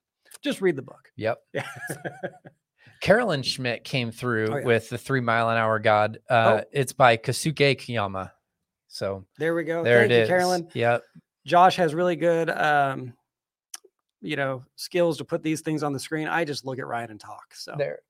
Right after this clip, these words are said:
Speaker 2: Perfect.
Speaker 1: Yeah,
Speaker 2: Yeah,
Speaker 1: that's
Speaker 2: it worked out, worked out great.
Speaker 1: Perfect.
Speaker 2: Worked out great.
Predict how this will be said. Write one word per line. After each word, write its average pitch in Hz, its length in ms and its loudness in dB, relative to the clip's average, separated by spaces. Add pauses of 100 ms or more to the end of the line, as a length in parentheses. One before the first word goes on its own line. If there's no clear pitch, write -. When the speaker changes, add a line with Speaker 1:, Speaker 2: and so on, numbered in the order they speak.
Speaker 2:
Perfect. 175 540 -2
Speaker 1:
Yeah, 247 160 -6
Speaker 2:
Yeah, - 40 -8
Speaker 1:
that's 214 220 4
Speaker 2:
it 120 60 -4
worked 151 260 -2
out, 147 200 0
worked 151 240 -2
out 156 140 2
great. 151 340 2 (260)
Speaker 1:
Perfect. 240 480 -4
Speaker 2:
Worked 139 260 -10
out 139 120 -6
great. 143 320 0